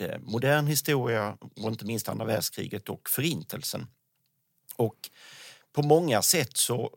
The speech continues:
visar ju bombkriget, precis som folkmordet, på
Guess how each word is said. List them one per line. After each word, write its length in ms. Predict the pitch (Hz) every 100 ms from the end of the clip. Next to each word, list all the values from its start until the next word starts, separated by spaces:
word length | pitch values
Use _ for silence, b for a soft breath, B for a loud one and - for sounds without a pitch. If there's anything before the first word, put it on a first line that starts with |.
| -
visar 480 | 110 127 - 107 107
ju 260 | 104 110 - _ _ _
bombkriget, 800 | 117 139 135 - 113 101 98 - _
precis 320 | 117 104 117 -
som 160 | 98
folkmordet, 760 | - 117 - 107 92 92 90 _
på 300 | 107 107